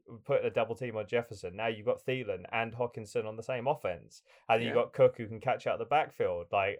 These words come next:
Speaker 1: as a team that's six and one going forward, and that train doesn't seem to want to stop,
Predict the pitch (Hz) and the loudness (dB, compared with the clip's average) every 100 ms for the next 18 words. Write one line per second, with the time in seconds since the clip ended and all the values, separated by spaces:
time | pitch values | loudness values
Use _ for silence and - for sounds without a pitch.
0 | - 123 127 160 160 131 127 - 143 - | -4 -4 -4 -6 -4 -6 -6 -4 -4 -6
1 | 113 127 131 90 80 113 - - - _ | -4 4 4 4 -2 -16 -20 -20 -20 _
2 | - 131 120 - 127 123 110 107 104 104 | 6 6 6 0 -2 0 -2 -2 -6 -6
3 | 123 117 - 120 113 120 113 110 - 110 | -2 -2 0 -2 0 0 0 -4 -12 -10
4 | - 110 104 - 127 117 110 101 - 113 | -2 0 2 0 -6 -8 -8 -8 -2 -2